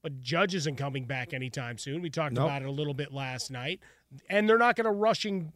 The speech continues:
Speaker 1: back onto the field.
Speaker 2: When is he gonna
Speaker 1: Basi-
Speaker 2: come back? Next year?
Speaker 1: It might be at this point. Like, he may try to up it and, and ramp up his,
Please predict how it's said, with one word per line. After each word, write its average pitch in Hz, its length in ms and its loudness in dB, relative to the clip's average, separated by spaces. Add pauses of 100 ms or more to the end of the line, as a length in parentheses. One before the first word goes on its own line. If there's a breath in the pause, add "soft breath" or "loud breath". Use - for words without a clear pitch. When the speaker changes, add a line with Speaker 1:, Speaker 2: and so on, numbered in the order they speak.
Speaker 1:
back 196 460 -4
onto 190 300 -2
the 165 160 -2
field. 180 580 -2
Speaker 2:
When 240 260 12
is 330 200 10
he 254 80 10
gonna 190 160 10
Speaker 1:
Basi- 226 80 8
Speaker 2:
come 165 140 8
back? 160 260 6 (120)
Next 151 380 4
year? 208 440 8
Speaker 1:
It 226 200 10
might 240 240 12
be 311 420 8
at 185 200 4
this 214 180 6
point. 139 400 -2 (1040)
Like, 196 180 2
he 233 140 2
may 254 180 8
try 233 200 6
to 208 180 4
up 214 200 2
it 202 300 4
and, 185 200 -2
and 175 240 -2
ramp 185 320 0
up 190 240 -4
his, 170 500 -2